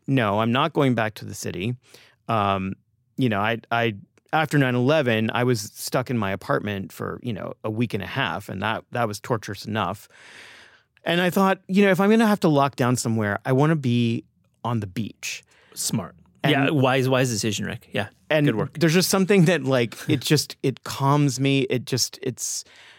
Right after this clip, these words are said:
Speaker 1: it's what I needed at, at that moment. And I was in the middle of the desert. And so the Mazatlan,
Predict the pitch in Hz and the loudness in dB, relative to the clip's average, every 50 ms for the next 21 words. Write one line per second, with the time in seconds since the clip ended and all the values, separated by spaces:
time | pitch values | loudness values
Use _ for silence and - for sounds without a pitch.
0 | _ _ _ _ _ - 151 113 123 135 156 147 151 151 139 135 135 135 127 123 | _ _ _ _ _ -2 -2 0 0 2 2 2 2 4 4 6 6 6 6 4
1 | 123 110 110 110 107 - - - 120 120 - - 104 95 104 120 117 101 90 90 | 2 0 0 -2 -4 -4 -4 -6 -6 -4 -4 -4 -4 -4 -2 -2 -2 -2 -4 -6
2 | - 110 113 117 131 147 151 135 156 151 139 135 131 127 131 131 127 139 120 123 | -6 -4 -2 2 2 2 4 4 4 4 6 6 4 4 4 2 2 0 0 0
3 | 101 95 104 107 110 113 - 120 113 110 104 - - 110 104 104 101 101 104 107 | -2 -2 -2 -4 -6 -4 -4 -6 -6 -6 -6 -6 -4 -4 -2 0 0 0 -2 -4
4 | - - 113 123 117 110 107 104 101 - - _ - 127 139 165 180 147 151 92 | -6 -6 -2 0 0 2 2 0 -2 -4 -6 _ -2 0 2 2 2 2 0 0
5 | 90 90 80 85 101 120 120 | -2 -4 -6 -6 -6 -8 -8